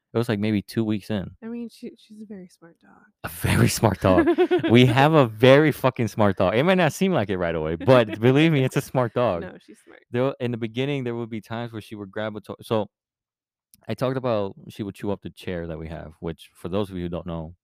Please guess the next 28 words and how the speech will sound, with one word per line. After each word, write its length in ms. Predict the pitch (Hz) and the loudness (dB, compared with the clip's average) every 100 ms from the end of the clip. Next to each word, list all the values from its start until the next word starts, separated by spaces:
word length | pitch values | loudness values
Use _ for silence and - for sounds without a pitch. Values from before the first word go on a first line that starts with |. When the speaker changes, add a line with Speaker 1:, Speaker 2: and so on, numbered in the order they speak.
| - | -10
Speaker 2:
Oh, 80 | 208 | -2
Speaker 1:
yes, 200 | 131 - | -2 -2
we 140 | 110 | -4
Speaker 2:
carpet. 40 | 107 | -4
Speaker 1:
have 200 | 98 _ | -6 _
seating. 380 | - 131 80 78 _ - | -8 -8 -8 -14 _ -20
Speaker 2:
Yeah. 120 | - - _ - | -20 -20 _ -6
Speaker 1:
Um, 360 | 101 95 92 | -4 -2 -4
but 420 | 90 101 95 98 - | -4 -4 -2 -4 -10
she 160 | - | -8
would 160 | 104 101 | -8 -8
chew 260 | - 127 123 | -8 -4 -2
up 140 | 117 _ | -4 _
the, 200 | 107 98 | -6 -4
uh, 480 | 92 87 85 80 80 - | -4 -4 -6 -8 -10 -14
chair. 400 | - - 98 73 | -10 -6 -6 -6
There's, 160 | - 85 | -10 -10
like, 120 | 87 | -8
an 80 | 82 | -8
arm, 520 | 87 90 85 78 82 _ _ _ _ | -6 -6 -6 -10 -14 _ _ _ _
or 420 | 95 90 82 87 - | -4 -4 -6 -12 -12
the, 380 | 87 82 80 82 _ _ | -8 -8 -10 -14 _ _
she 160 | - | -10
would 120 | 101 | -10
chew 180 | - 127 | -6 -6
up 100 | 117 | -6
the 60 | - - | -10 -10
armchair. 320 | 87 80 | -10 -10